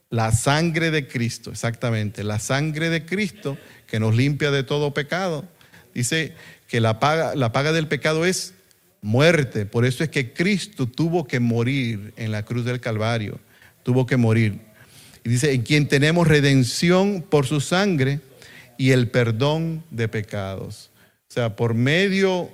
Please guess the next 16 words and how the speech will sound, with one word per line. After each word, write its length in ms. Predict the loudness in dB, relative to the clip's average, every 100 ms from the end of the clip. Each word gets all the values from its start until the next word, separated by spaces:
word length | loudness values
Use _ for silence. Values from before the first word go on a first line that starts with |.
| -16 -8
del 380 | -2 0 0
sacrificio 760 | -2 -4 -2 -4 -2 -4 -4 -4
que 160 | -4 -4
Cristo 500 | -2 -4 -4 -4 -4
hizo 200 | -4 -4
en 60 |
la 100 | -4
cruz 180 | -4 -6
del 140 | -6
Calvario, 540 | -4 -4 -2 -2 -4 -8 _ -20 -20 -20 -20 _ _ _ _ _ -2
eh, 440 | 2 4 2 0
tenemos 640 | 2 4 4 4 2 -2 -8
redención 800 | 0 2 4 2 0 2 2 0 -6 -20 -10 -4
de 100 | -2
pecados, 720 | -2 -2 -2 -2 -6 -12 -18 -12
dice, 300 | -8 -6